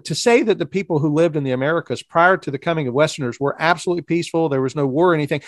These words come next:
it's just an absolute lie. It's a, it's, it's, it's bankrupt history. It's something that people, uh, fantasize about. You know, the whole idea of the, the, the, everything was so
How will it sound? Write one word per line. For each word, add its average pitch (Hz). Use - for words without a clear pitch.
it's 214
just 240
an 214
absolute 190
lie. 160
It's 156
a, 143
it's, -
it's, 156
it's 156
bankrupt 175
history. 139
It's 160
something 196
that 165
people, 175
uh, 151
fantasize 208
about. 113
You 151
know, 135
the 131
whole 180
idea 160
of 143
the, 127
the, 127
the, 131
everything 175
was 139
so 185